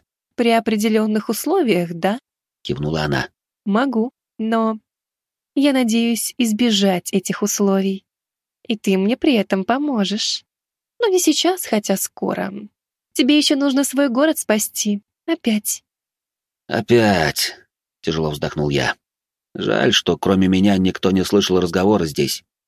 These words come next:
Speaker 2: Придётся искать этот чёртов знак, который он нанёс".
Speaker 1: "Мы не могли дать предателям уйти",
Speaker 2: пожала Лита плечами.
Speaker 1: "Так что"
Speaker 2: "Хватит болтать", махнула рукой.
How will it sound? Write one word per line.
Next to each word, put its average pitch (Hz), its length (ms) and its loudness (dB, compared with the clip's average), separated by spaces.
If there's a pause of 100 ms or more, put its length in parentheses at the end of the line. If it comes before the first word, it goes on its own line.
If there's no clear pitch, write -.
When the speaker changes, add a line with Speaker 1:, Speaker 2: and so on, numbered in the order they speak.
(140)
Speaker 2:
Придётся - 440 0
искать 127 380 2
этот 104 260 2
чёртов 101 380 2
знак, 90 320 0
который 85 400 -2
он 85 160 -4
нанёс". 85 440 -2 (380)
Speaker 1:
"Мы 330 220 2
не 226 120 0
могли 202 380 0
дать 294 220 -2
предателям 202 640 0
уйти", 190 500 -2 (340)
Speaker 2:
пожала 117 340 2
Лита 101 240 2
плечами. 71 520 -2 (400)
Speaker 1:
"Так 294 240 0
что" 240 760 -2 (500)
Speaker 2:
"Хватит - 360 -2
болтать", 147 500 -2 (300)
махнула 76 340 -4
рукой. 78 400 -2